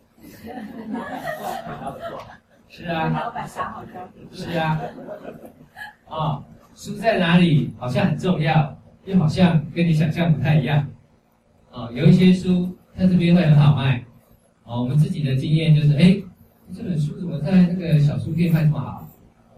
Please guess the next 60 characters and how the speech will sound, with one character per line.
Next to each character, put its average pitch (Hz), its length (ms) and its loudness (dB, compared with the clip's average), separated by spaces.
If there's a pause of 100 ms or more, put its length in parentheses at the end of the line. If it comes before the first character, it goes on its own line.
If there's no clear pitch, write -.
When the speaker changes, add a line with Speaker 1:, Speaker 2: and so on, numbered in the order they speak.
(480)
Speaker 1:
啊， 175 80 -8
那 190 100 2
个 190 160 2
成 151 220 2
品 - 120 4
也 110 120 -2
没 120 120 -4
进 175 200 0
几 - 160 -2
本 - 180 2
啊， 95 260 -8 (460)
成 170 120 -12
品 156 160 -2
卖 165 200 2
一 147 60 6
卖 147 220 4
不 - 80 2
过 156 120 0
几 123 220 0
十 123 180 -10
本。 - 200 -10 (600)
哦， 175 160 0 (220)
突 180 80 -4
然 147 220 4
有 151 80 2
个 143 100 -4
小 143 220 2
书 147 200 -4
店 147 320 4 (220)
卖 123 120 -10
了 123 60 -6
上 - 220 -4
百 104 180 -8
本。 104 120 -6 (1300)
有 87 220 -18
哎， 80 100 -18 (560)
真 - 80 -20
的 104 120 -10
有。 85 120 -6
哦， - 1120 -20
所 - 120 -6
以 151 60 4
书 180 240 6
在 185 160 6
哪 151 160 4
里 151 120 8
卖， 156 200 0
有 110 100 -2
时 - 100 -8
候 - 60 -8
你 - 100 -6
不 - 100 -16
太， 131 140 -8
不 - 200 -20
太 131 140 -12
知 - 140 -14
道 120 180 -12
它 - 100 -14
可 - 240 -20
能 - 60 -18